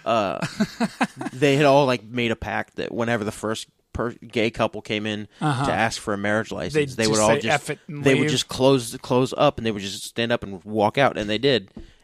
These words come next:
Speaker 2: Well,
Speaker 1: And
Speaker 2: good on them
Speaker 1: yeah.
Speaker 2: for standing on their shitty beliefs.
Speaker 1: No, not good on them.
Speaker 2: <laughs>
Speaker 1: Not good on them. Their, their job.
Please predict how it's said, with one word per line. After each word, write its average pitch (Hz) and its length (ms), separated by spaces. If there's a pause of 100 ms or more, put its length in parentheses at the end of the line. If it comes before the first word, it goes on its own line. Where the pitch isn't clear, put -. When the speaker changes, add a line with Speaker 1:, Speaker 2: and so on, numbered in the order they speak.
(140)
Speaker 2:
Well, 233 220
Speaker 1:
And 196 160
Speaker 2:
good 240 120
on 220 180
them 202 200
Speaker 1:
yeah. 120 260
Speaker 2:
for 170 180
standing 165 340
on 156 280 (280)
their 156 160
shitty 988 300
beliefs. 143 400
Speaker 1:
No, 175 240
not 151 240
good 143 140
on 113 140
them. 156 320
Speaker 2:
<laughs> 214 100
Speaker 1:
Not 135 240
good 143 120
on 117 160
them. 110 220
Their, 123 180
their 143 220
job. 127 480